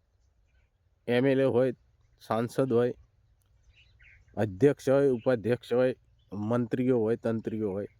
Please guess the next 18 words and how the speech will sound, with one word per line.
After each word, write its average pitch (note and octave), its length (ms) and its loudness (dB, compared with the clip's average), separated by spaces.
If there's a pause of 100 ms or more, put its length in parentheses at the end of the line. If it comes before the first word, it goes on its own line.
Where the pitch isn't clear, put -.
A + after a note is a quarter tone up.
(120)
ભારતીય F#2 300 -8
જનતા F#2 280 -8
પાર્ટીના, F2 440 -10 (480)
એ F#2+ 100 -8
દરેક B2 540 0
લોકો D3+ 580 -2
જાણે A#2+ 360 -2
છે - 220 -20 (2000)
કે C3+ 160 6
હવે D3 460 2 (580)
લોકતંત્રને, C3 1120 0 (1500)
લોકતંત્ર D#3 540 2 (180)
એકદમ C3+ 640 0 (460)
ખતમ A#2 300 -4
થઈ E2 180 -12
ગયું - 160 -18
છે. - 180 -20 (120)
લોકતંત્રને D3+ 880 0